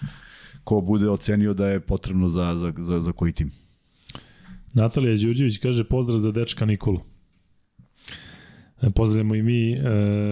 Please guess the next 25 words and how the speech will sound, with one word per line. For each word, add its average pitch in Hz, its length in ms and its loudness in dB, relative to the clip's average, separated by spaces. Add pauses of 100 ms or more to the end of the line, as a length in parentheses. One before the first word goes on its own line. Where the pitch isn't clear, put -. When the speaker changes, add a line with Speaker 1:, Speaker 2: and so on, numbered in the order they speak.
(400)
Speaker 2:
ima 147 140 0
Speaker 1:
Pozdravljamo. 135 360 2
Speaker 2:
devojka 127 320 -2
koje 117 200 0
ovde 117 200 0
šalju, 131 320 0
ali 113 140 2
znamo, 127 360 0
ti 120 160 -4
imaš 147 180 2
tamo 143 240 0
onaj 131 200 0
pregled, 131 420 0
možda 127 200 0
vidiš 127 160 2
koliko 123 320 0
imaš 123 240 2 (260)
sa - 140 -4
Speaker 1:
Ima 185 60 2
Speaker 2:
ženskih 170 340 0
naloga, 120 300 0
koliko 117 100 0
Speaker 1:
četiri 117 180 0
posto. 113 220 0
Speaker 2:
je, 107 220 0